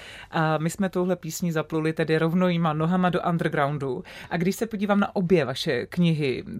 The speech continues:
tedy Nikdy není pozdě na šťastné dětství a Když máma spala, tak jak jste jako dítě a dospívající vnímala právě, eh, ten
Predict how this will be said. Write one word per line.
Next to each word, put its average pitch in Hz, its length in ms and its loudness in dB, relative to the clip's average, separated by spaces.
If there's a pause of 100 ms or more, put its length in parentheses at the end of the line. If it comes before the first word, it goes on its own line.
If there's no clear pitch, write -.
tedy 143 600 -2
Nikdy 147 340 -4
není 147 220 -2
pozdě 143 320 -4
na 135 180 -2
šťastné 139 600 -8
dětství 135 760 -8
a 135 140 -6
Když 131 260 -10
máma 143 300 -4
spala, 127 380 -6 (460)
tak 151 140 -8
jak 160 140 -6
jste - 120 -8
jako 247 180 -4
dítě 131 560 -6
a 135 340 -8
dospívající 139 680 -8
vnímala 160 400 2
právě, 135 640 -4 (420)
eh, 139 140 -6
ten 143 480 -6